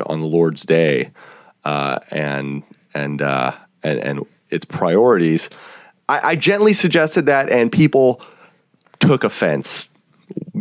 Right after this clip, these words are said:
To, you know, a lot of people chimed in, a lot of people supported, a lot of people got it. Basically, everybody who's ever been a youth minister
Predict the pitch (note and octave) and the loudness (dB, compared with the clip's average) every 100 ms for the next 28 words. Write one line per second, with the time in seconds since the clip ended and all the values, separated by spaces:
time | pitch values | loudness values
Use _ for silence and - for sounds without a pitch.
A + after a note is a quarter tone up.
0 | - A#2 G2+ F#2+ G#2+ F2+ E2+ - A#2+ A#2+ | -4 2 2 2 2 2 0 0 0 2
1 | C3+ C#3+ - C3+ C3 A#2+ C3 A2+ A2 A#2 | 0 2 2 2 4 4 4 2 0 0
2 | A2 - - - B2 A2 G2+ F#2 - G#2+ | -2 -4 -2 2 4 4 2 -2 -2 -4
3 | G2+ A2+ G#2+ G3 - _ _ - - _ | 0 0 2 2 0 _ _ -20 -20 _
4 | A#2 - D#3 C3+ A#2+ A2 A#2+ A2 A2 A2+ | -2 0 0 2 2 4 2 2 2 2
5 | G#2 G2 G#2+ G2+ G#2 F#2+ A2 - G2+ F#2+ | 2 2 2 2 2 2 2 2 0 0
6 | - F#2 - | 0 -2 -2